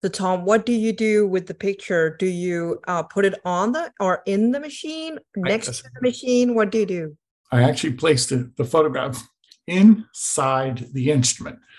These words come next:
Speaker 2: so that the photograph now is bathed, is flooded with scalar energy. And then one of the techniques that I've developed, I can take a photograph. I'm gonna show you now a photograph of a nutrient. This is a photograph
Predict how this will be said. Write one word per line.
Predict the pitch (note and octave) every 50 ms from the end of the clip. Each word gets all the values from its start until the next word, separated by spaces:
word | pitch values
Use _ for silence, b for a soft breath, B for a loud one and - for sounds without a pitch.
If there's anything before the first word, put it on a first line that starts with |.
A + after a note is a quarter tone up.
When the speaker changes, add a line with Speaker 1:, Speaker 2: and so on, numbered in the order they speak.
| B B B
Speaker 2:
so | - - D3+ D3+
that | B2+ C#3+ C#3+ C#3 -
the | C#3+ B2+
photograph | - - A3 B3+ - G3 B2+ C3 B2+ B2+ B2+ -
now | - D3 C#3+ C#3+ D3+ D3 C#3 -
is | F3+ E3+ D3+ C3+ A#2+
bathed, | A#2 A2 A2 E3 F3 F#3 F3+ D3+ C#3 A#2 A#2 A2+ A2 G#2+ - - - _ B B B B B B B B B B B B -
is | E3 D3 - - - - - _
flooded | - F3+ F#3 G#3 A3+ A#3 A3 C#3 C3 D3 D3 C3 B2+
with | D3+ D3
scalar | - - - - - D#3+ D#3+ D3+ D3 D3 D#3+
energy. | F3+ F3+ D#3 A#2+ - - - _ b b b b b b b b b b b b
And | - E3 E3+
then | F3 F3+ F#3+
one | G3+ C4 D4 F4
of | D4
the | A#3 G3 -
techniques | - F#3+ F#3+ F#3+ - - F3+ F#3 F#3+ E3+ C3 -
that | - D#3 C#3
I've | C#3 C3 C3 A#2+ A2 -
developed, | - D3+ D#3 E3+ F3 F3+ D#3+ C#3+ - -
I | - C3 B2+
can | - D#3 C3+ B2+
take | - - G3 G#3 A3 G#3 - - _ _ -
a | D#3 D#3+ C#3
photograph. | B2 - - - - A#3 B3 A#3 G#3 - A#2+ G2+ G2 G2
I'm | - B2+
gonna | C3 C#3 D3
show | C3 - - - F3 F3 D#3
you | D3 C#3+ C#3 C3+
now | B2+ A#2+ A#2+ B2 B2+ B2 B2
a | -
photograph | B2 - - - - D#3+ D#3 D3+ B2 B2+ A#2+ - - -
of | C#3+ A#2+ A2
a | A#2 A#2+
nutrient. | C3 C#3+ E3+ G#3 A3 - - - - - -
This | C3+ E3+ G3+ - -
is | A#3+ G#3+
a | G#3
photograph | - - - G3+ F#3+ F3+ - B2 B2+ B2 B2+ C3 B2 - -